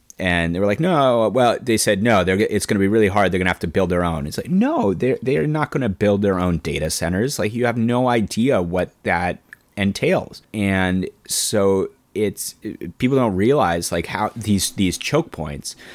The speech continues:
And once somebody can say, like, "Okay, you don't do business there," and then it goes into, "All right, well, we're not gonna process payments for you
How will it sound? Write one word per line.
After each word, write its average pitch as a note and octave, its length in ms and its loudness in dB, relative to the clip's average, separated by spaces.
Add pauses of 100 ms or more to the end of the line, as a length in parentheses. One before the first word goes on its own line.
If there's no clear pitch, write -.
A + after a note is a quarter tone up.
(300)
And F#2 520 0
once G#2+ 300 2
somebody G2 800 0
can E2+ 200 -4
say, B2 340 2
like, F#2+ 220 0
"Okay, F#2 200 -2
you F2 160 0
don't G2 200 0
do G#2+ 100 0
business F2+ 360 -2
there," E2+ 160 2
and G2+ 100 4
then A#2 80 2
it A2+ 80 0
goes G#2+ 240 0
into, F#2+ 320 0 (320)
"All C3 80 0
right, G#2 220 4
well, G2+ 160 0
we're G2+ 120 2
not G2+ 160 2
gonna F#2+ 140 -4
process F#2 340 -2
payments A#2 440 0
for C#2+ 200 -6
you B1 280 -10